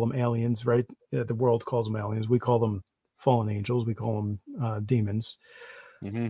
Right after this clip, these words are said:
Speaker 1: But
Speaker 2: Because that's
Speaker 1: he,
Speaker 2: what they are.
Speaker 1: he, that's what they are. Obviously, that's what we call them, and that's what they are, and we'll tell them what it, like it is. But I have a clip from Mister Hellier, and speaking at that conference.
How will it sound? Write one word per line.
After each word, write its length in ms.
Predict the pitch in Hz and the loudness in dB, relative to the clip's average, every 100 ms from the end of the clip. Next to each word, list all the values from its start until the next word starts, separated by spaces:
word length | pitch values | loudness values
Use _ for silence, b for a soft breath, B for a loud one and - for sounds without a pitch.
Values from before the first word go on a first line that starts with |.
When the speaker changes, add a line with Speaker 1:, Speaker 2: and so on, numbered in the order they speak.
| 107 | 6
Speaker 1:
But 460 | 139 139 - - - - 180 190 - 285 | 10 10 8 -4 -6 -14 -18 -18 -20 2
Speaker 2:
Because 240 | 233 117 92 | 4 4 4
that's 160 | 104 | 6
Speaker 1:
he, 160 | 165 175 | 10 12
Speaker 2:
what 60 | 175 | 10
they 80 | |
are. 220 | 92 87 - | 6 -2 -4
Speaker 1:
he, 200 | - - - - 160 | 0 0 0 6 8
that's 300 | 123 127 - | 12 10 12
what 100 | 151 | 10
they 140 | 160 165 | 12 12
are. 340 | 120 113 165 | 12 12 10
Obviously, 460 | 120 127 127 147 135 | 10 6 6 8 10
that's 320 | 131 110 - | 10 8 4
what 120 | 139 | 4
we 120 | 139 | 6
call 220 | 131 147 151 | 6 8 10
them, 100 | 143 | 10
and 100 | 120 | 8
that's 180 | 127 - | 6 6
what 120 | 135 | 10
they 160 | 139 | 10
are, 280 | 131 127 127 | 10 10 8
and 120 | 131 | 6
we'll 140 | 117 120 - | 2 -4 -4
tell 140 | 123 127 | 2 4
them 100 | 131 | 6
what 160 | 131 | 4
it, 60 | 139 | 4
like 200 | 127 135 | 2 4
it 80 | 127 | 4
is. 240 | 104 104 - b b b | 4 -2 -12 b b b
But 160 | 139 - _ - - - | 6 6 _ -20 -4 6
I 80 | 147 | 10
have 240 | 185 185 | 10 8
a 40 | - | 4
clip 340 | - 165 160 | 6 6 6
from 480 | - 139 123 120 131 | 4 6 6 6 4
Mister 320 | 135 120 123 | 0 -2 -2
Hellier, 360 | 110 123 107 113 - b b b - | 2 2 0 -6 -14 b b b 2
and 420 | 131 127 123 143 - 285 | 4 4 2 0 -4 -12
speaking 460 | - - 190 156 135 | -4 4 4 6 6
at 120 | 123 | 6
that 160 | 117 107 | 4 2
conference. 600 | 123 117 - 107 - | 2 2 0 -10 -10